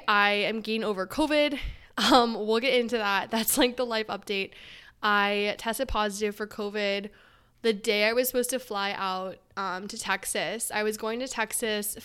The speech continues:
for Christmas. I was gonna go to a ranch, and I woke up Thursday feeling like I got hit by a train. <laughs>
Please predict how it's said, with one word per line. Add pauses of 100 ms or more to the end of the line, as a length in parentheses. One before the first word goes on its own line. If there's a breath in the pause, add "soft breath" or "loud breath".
(100)
for
Christmas.
I
was
gonna
go
to
a
ranch, (460 loud breath)
and
I (460 loud breath)
woke
up
Thursday
feeling
like
I
got
hit
by
a
train.
<laughs>